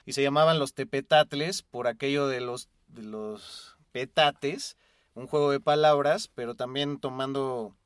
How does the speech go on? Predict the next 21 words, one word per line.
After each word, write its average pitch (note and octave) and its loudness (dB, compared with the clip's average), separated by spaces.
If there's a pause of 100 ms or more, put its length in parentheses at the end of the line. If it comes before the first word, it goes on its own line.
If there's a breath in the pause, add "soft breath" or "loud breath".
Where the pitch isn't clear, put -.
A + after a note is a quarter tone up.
(260)
este C#3 -4
rollo C#3 0
de A#2+ -4
los A#2+ -8
Beatles, B2 -8
¿no? C#3 -12 (520 soft breath)
Porque, G#2+ -6
pues, - -14
también C3 -6 (160)
él B2 -10
menciona B2+ 0
que F#2+ -10
el, F#2+ -10 (120)
todo C#3+ 6
este D3 2
rollo C3+ 4
de A#2 0
la G#2+ -2
explosión B2 -8
británica A#2+ -8 (260)
le F2 -16